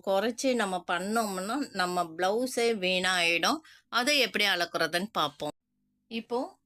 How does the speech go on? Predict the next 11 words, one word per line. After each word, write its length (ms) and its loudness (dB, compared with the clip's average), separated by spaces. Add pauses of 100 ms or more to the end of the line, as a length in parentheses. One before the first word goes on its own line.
(200)
பிளவுஸை 480 -2
நல்லா 280 -4 (120)
விரிச்சு 300 -6
வச்சுக்கோங்க. 520 -8 (880)
செஸ்ட் 360 -2 (100)
ரவுண்டுன்றது 840 -4 (180)
இந்த 260 0 (500)
ஆமுல் 340 0 (400)
இறக்கம் 360 -2
இருக்கு 180 -6
இல்லைங்களா, 300 -2